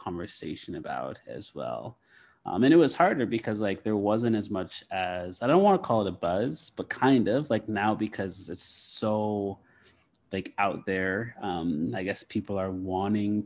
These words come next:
to s-, they're, I guess they're wanting to change or they're showing signs of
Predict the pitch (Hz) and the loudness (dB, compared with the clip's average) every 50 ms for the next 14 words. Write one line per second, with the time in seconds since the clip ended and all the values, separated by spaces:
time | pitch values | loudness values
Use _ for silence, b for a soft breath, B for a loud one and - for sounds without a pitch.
0 | - - 95 92 92 90 87 95 - - - - - - - - - - - - | -4 -6 -4 -4 -2 -4 -4 -6 -8 -12 -14 -14 -12 -12 -12 -12 -12 -14 -16 -18
1 | - _ _ _ _ _ - 123 131 135 - - - - 123 143 160 - - 156 | -20 _ _ _ _ _ -2 2 2 2 2 0 -2 -2 0 0 0 2 2 2
2 | 120 110 101 101 101 107 104 101 - 104 101 - 104 98 98 98 98 95 95 98 | 4 4 2 2 2 0 0 -2 -4 -6 -8 -6 -6 -4 -2 -2 -2 -2 -2 -2
3 | 90 95 101 104 - 107 101 104 110 110 - - 98 98 104 110 104 107 104 | -4 -4 -6 -6 -4 -2 0 0 0 -2 -2 -2 -2 0 0 0 0 -2 -2